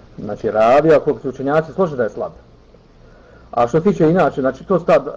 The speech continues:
to su dva, otprilike ta dva, a, a, dva, odnosno jedan hadis, znači, e, ili ima još jedan drugi hadis u kojima je preneseno, jel, e,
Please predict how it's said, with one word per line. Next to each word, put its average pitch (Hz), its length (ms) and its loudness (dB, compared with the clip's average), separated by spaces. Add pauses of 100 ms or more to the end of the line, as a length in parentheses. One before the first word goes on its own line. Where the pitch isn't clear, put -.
(120)
to 160 120 2
su 147 120 -8
dva, 127 260 2
otprilike 123 380 -4
ta 117 180 0
dva, 113 140 -2
a, 107 460 -4
a, 110 160 -2
dva, 107 440 -2 (480)
odnosno 117 220 -6
jedan 123 320 2
hadis, 151 540 -2 (4000)
znači, 110 380 -4
e, 101 80 -4 (1300)
ili 127 200 2
ima 127 200 4
još 117 200 0
jedan 113 200 -2
drugi 120 280 -2
hadis 123 360 -2 (140)
u 131 120 -6
kojima 139 380 2
je 127 80 4
preneseno, 143 560 0
jel, 143 180 4
e, 143 40 -2